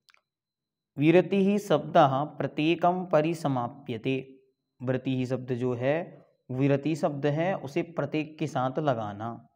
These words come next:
कैसे? दिग्व्रतिः, देशव्रतिः, अनर्थ दंड विरतिः इति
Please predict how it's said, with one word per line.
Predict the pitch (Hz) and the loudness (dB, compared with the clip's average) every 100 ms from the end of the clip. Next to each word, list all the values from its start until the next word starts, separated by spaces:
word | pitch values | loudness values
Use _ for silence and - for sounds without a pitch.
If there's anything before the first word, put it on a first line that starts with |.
| _ _ _ - | _ _ _ 0
कैसे? | 143 143 180 196 190 - - - _ _ | 0 2 2 2 -4 -18 -20 -20 _ _
दिग्व्रतिः, | 123 135 131 139 143 143 160 160 185 190 - - - | -2 -2 2 2 2 2 0 0 -2 -6 -18 -20 -16
देशव्रतिः, | 117 127 131 143 151 156 165 170 175 185 - - - - _ _ _ _ _ _ _ _ _ _ _ _ | -4 0 0 0 -2 -2 -2 0 0 0 -4 -14 -20 -20 _ _ _ _ _ _ _ _ _ _ _ _
अनर्थ | 139 147 151 147 | 4 4 4 2
दंड | 170 156 165 165 | 0 2 0 2
विरतिः | 170 170 170 175 180 185 190 - - _ _ - | 4 4 4 2 0 2 -4 -12 -20 _ _ 2
इति | 185 170 135 139 143 143 | 2 2 -2 -2 -8 -16